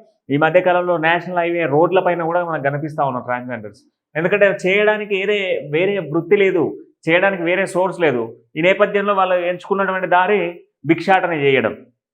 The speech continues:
ఆ భిక్షాటన చేస్తూ చాలామంది ప్రమాదాలకు గురవుతా ఉన్నారు. చాలామంది, ఇంకొకటి ఏంటి అని అంటే, మీ అందరికీ తెలిసిందే, ట్రాన్స్‌జెండర్స్ మధ్యకాలంలో ప్రాస్టిట్యూషన్స్లో కూడా చాలామంది దొరుకుతున్నారు. దీనివల్ల ఏంటంటే యువత చెడిపోవడానికి చాలా ఆస్కారాలు ఉన్నాయి.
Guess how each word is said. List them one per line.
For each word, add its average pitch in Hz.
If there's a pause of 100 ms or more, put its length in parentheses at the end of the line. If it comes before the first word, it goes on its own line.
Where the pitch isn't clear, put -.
(680)
ఆ 139
భిక్షాటన 196 (100)
చేస్తూ 180 (480)
చాలామంది 185
ప్రమాదాలకు 175
గురవుతా 170
ఉన్నారు. 170 (380)
చాలామంది, 175
ఇంకొకటి 170
ఏంటి 165
అని 165
అంటే, 170 (420)
మీ 135
అందరికీ 165
తెలిసిందే, 160
ట్రాన్స్‌జెండర్స్ 160
మధ్యకాలంలో 151 (420)
ప్రాస్టిట్యూషన్స్లో 156
కూడా 151
చాలామంది 139
దొరుకుతున్నారు. 123 (400)
దీనివల్ల 175
ఏంటంటే 175 (100)
యువత 160
చెడిపోవడానికి 160
చాలా 143
ఆస్కారాలు 147
ఉన్నాయి. 165